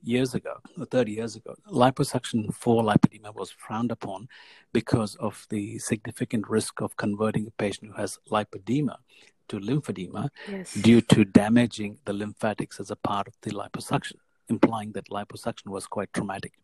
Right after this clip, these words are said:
Speaker 1: Now, this is an important advancement of technology to introduce water-assisted liposuction. It's a German technology, and people, surgeons, doctors in Germany have a better understanding of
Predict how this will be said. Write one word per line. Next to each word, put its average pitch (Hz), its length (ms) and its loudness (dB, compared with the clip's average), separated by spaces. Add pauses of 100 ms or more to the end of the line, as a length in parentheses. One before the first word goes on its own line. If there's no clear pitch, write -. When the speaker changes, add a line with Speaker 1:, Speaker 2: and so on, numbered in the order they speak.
(580)
Speaker 1:
Now, 110 260 -2 (100)
this - 440 -2 (100)
is 127 260 -2
an 117 200 -6
important 127 560 4
advancement 113 640 -2 (100)
of 113 300 -2
technology 101 720 -6
to 101 240 -12
introduce 104 420 -12
water-assisted 110 680 -6
liposuction. 101 720 -4 (460)
It's - 220 0
a 104 60 0
German 127 380 4
technology, 98 680 -10 (200)
and 104 400 -6
people, 110 580 0 (100)
surgeons, 117 500 0
doctors 101 360 -4
in 101 80 -4
Germany 104 360 -4
have 104 360 -6
a 101 180 -4
better 110 260 0
understanding 101 720 -6
of 98 260 -4